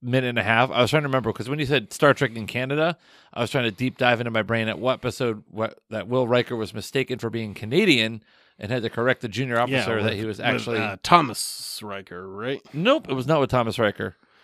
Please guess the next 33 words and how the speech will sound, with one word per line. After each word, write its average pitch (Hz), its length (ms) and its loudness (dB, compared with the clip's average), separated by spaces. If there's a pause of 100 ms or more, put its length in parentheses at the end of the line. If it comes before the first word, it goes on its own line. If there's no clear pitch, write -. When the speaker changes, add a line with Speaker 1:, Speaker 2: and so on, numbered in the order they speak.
(140)
Speaker 2:
Oh, 175 100 8
Speaker 1:
It 185 40 12
was 160 80 8
Speaker 2:
no, 135 60 6
Speaker 1:
a 117 40 -2
Speaker 2:
'cause 147 120 2
that 165 140 6
was 160 180 -2
he, 180 180 -2
where 151 240 2
he 151 80 2
was 107 220 0
born? 190 440 -2 (160)
Speaker 1:
Yeah, 147 300 8 (300)
Speaker 2:
Yeah. 110 100 -4
Speaker 1:
he 156 80 6
had 175 120 8
to 151 60 8
correct 165 300 4
the 147 80 2
junior 143 300 4
officer 131 320 4
that 127 80 2
he 127 80 4
wasn't 127 240 2
born 123 180 2
in, 113 160 -4 (280)
uh, 107 180 2
Canada, 123 400 4
but 117 160 2
Alaska. 107 720 -2 (120)
What 139 160 10
episode? 104 500 -2